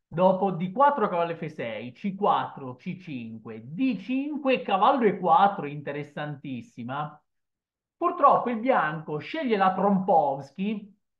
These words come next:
però la voglia di giocare cavallo E quattro in apertura è forte e quindi semplicemente la giochiamo così.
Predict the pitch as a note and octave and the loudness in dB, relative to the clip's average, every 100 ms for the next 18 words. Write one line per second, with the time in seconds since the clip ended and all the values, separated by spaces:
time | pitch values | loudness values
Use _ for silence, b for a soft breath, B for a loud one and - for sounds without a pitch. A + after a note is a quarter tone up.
0 | _ - D#4 F#3 C4 B3+ G3 F#3 G#3 G#3 | _ 2 4 4 2 0 -2 -2 -2 -2
1 | E3+ D3 F#3+ A#3+ G#3+ E3 G#3+ F#3 E3 D#3 | -2 -4 -4 -4 -4 -4 -4 -4 -6 -10
2 | D#3 E3+ E3 D3 G#3 - G#3 C3+ A#2+ - | -6 -6 -6 -2 -2 0 2 2 0 -4
3 | F#3+ A3 - C4+ C4+ C#3+ B2 B2 F3 D3 | -6 -6 -8 -10 -8 -8 -8 -8 -8 -10
4 | C3 B2+ G3+ G#2+ G2 G#2 F#2+ - _ _ | -12 -10 -10 -10 -14 -18 -20 -20 _ _
5 | _ _ _ _ _ _ _ _ B3+ C#4 | _ _ _ _ _ _ _ _ 4 4
6 | G#3+ F3 F3+ F3 D3 C3 - A#2+ G#2+ G2 | 6 2 0 -2 -2 -6 -10 -14 -14 -20